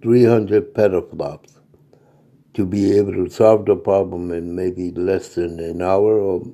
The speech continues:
who knows, in a few minutes, most likely. If they know how to read the data output and the information, they could save it. They have, uh, themselves a vaccine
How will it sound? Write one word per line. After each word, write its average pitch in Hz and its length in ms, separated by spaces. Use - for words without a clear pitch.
who 104 120
knows, 110 480
in 90 360
a 90 160
few 110 160
minutes, 120 520
most 82 420
likely. 95 540
If 90 240
they 95 440
know 107 280
how 110 140
to 95 160
read 104 320
the 95 140
data 101 560
output 85 580
and 98 240
the 98 160
information, 95 1120
they 90 160
could 87 240
save 113 460
it. 78 200
They 120 260
have, 98 400
uh, 98 440
themselves 95 760
a 95 100
vaccine 98 840